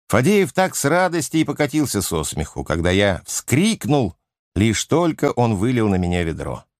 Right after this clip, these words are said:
Девятого мы думали было войти в Фолсбей, но ночью проскользнули мимо и очутились миль за пятнадцать по ту сторону мыса.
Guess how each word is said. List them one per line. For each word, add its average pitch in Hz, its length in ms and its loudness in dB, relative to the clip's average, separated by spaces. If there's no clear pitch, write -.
Девятого 143 680 2
мы 185 120 0
думали 202 320 0
было 180 240 2
войти 156 460 0
в - 80 -4
Фолсбей, 82 840 0
но 101 180 4
ночью 139 480 0
проскользнули 139 640 0
мимо 175 300 2
и 135 160 0
очутились 139 640 -2
миль 165 320 4
за 127 180 0
пятнадцать 135 720 0
по 85 120 -2
ту 151 180 -4
сторону 110 520 0
мыса. 80 520 -6